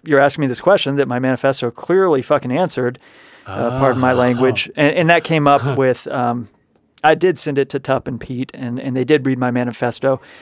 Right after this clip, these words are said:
Speaker 1: but I couldn't remember if I had asked them. So it was like, "Well, didn't you get the manifesto?" Which, yeah.
Speaker 2: <laughs>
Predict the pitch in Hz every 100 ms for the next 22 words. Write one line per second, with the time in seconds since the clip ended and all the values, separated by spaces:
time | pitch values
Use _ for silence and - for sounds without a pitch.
0 | _ 165 170 156 147 147 139 131 135 -
1 | 123 123 127 123 - 123 113 117 131 123
2 | 120 123 123 139 131 151 160 165 151 151
3 | 143 151 139 - 202 190 156 127 - -
4 | 117 117 - 175 190 190 - 233 214